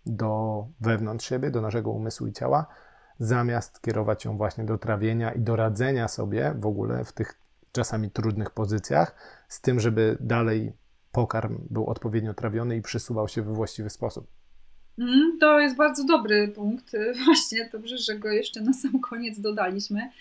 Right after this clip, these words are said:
Speaker 2: Rzeczywiście, z tego, co ja się tam orientuję, to dla mnie zawsze było tak, że tę godzinną przerwę przed praktyką można mieć, jeżeli zjesz jakiś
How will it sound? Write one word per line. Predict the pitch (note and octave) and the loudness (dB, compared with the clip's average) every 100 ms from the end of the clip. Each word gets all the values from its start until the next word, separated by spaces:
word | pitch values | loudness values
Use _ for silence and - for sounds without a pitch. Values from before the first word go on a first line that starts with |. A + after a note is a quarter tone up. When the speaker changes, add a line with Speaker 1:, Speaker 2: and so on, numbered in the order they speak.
| - - | -20 -8
Speaker 2:
Rzeczywiście, | A3+ A#3+ A#3+ C4 B3+ C4 A3 G#3+ G#3+ A3 | -6 -6 -4 -4 0 4 4 2 -8 -10
z | - | -10
tego, | A#3 A3+ | -8 -8
co | A3 A3 G#3 G3+ G3+ | -6 -6 -6 -8 -8
ja | A3+ A3 | -6 -6
się | A3 | -6
tam | A3 A3+ | -8 -10
orientuję, | A#3 A3 G#3 A#3 A3+ | -6 -6 -6 -2 -2
to | G#3+ G#3+ G3+ G3+ - _ _ - | -2 0 0 -2 -8 _ _ -8
dla | G#3 A3 | -6 -4
mnie | A3+ A3+ | -6 -4
zawsze | G#3+ G#3+ A#3 | -4 -4 -6
było | G#3+ A3 | -6 -4
tak, | G#3 G#3+ | -4 -4
że | G#3 | -6
tę | G#3 G3+ | -8 -6
godzinną | G3+ G3+ G#3+ A3 C#4+ C#4 A#3+ | -4 0 2 4 4 4 0
przerwę | - C4 B3 A#3+ | -4 -6 -6 -8
przed | - A3 | -8 -8
praktyką | - A3+ - A#3+ - A#3+ | -6 -6 -6 -10 -8 -8
można | A3 A3+ A3+ A#3 | -8 -10 -10 -8
mieć, | A#3 G#3+ | -8 -6
jeżeli | A3+ A3 A3+ | -6 -6 -6
zjesz | G#3+ A3+ | -6 -6
jakiś | G#3+ A3 G3+ | -6 -10 -10